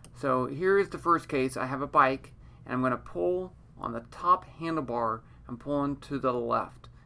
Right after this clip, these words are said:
And so which way will the bike move? This one should be pretty easy. Um, yes, it's going to move to the left. No real surprises there, hopefully. Okay. Now I'm going to attach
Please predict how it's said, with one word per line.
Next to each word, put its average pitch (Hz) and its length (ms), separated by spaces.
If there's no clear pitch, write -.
And - 80
so 117 80
which 131 240
way 123 120
will 113 180
the 117 60
bike 117 320
move? 180 440
This 160 200
one 160 140
should 147 200
be 139 120
pretty 127 220
easy. 156 540
Um, 113 500
yes, - 420
it's - 200
going 147 400
to 160 120
move 127 440
to 143 80
the 123 80
left. 98 320
No 151 280
real 156 260
surprises 123 460
there, 110 260
hopefully. - 400
Okay. - 160
Now 190 360
I'm 165 180
going 160 260
to 156 200
attach 147 640